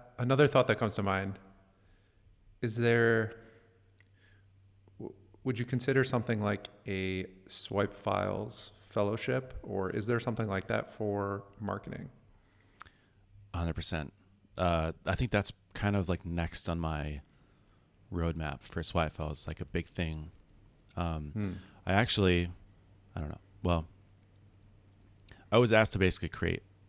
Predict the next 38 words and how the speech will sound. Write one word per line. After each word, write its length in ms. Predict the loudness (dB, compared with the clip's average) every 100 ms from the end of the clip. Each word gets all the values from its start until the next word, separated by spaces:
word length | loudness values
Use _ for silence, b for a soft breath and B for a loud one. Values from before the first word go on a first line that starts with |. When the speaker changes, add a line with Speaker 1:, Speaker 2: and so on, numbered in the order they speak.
| -20 -6
Speaker 2:
um, 340 | -2 -2 -4 -10 -18 -20 -20 -20 -20 -20 -20 -20 -20 -10
like, 220 | -6 -4 -2
that 220 | 0 0
kind 100 | 0
of 60 | 2
program 320 | 2 2 -2
for 340 | -2 -2 0 -2
On 140 | -4
Deck, 320 | -4 -6 -8 -18 -8
and 80 | -6
I 60 |
turned 220 | -4 -4 -2
it 60 |
down 200 | -4 -4
because, 480 | -4 -2 -2 0 0 b b b b b b -20 -4
uh, 40 | 0
Speaker 1:
Hmm. 160 | 0
Speaker 2:
I 40 | 0
wanted 180 | 0 0
to 60 | 2
do 160 | 2
it 60 | 2
for 140 | 0
myself, 420 | 2 6 6 6 2
and 80 |
I 20 | -2
felt 200 | 0 0
like 100 | -2
it 40 |
was 100 | -4
a 40 |
good 140 | -4 -2
fit 200 | 0 -2
for 100 | 0
Swipe 240 | 2 2 2
Files. 320 | -4 -4 -8 b b b b b b -6
Um, 140 | -2
Speaker 1:
Yeah. 160 | 0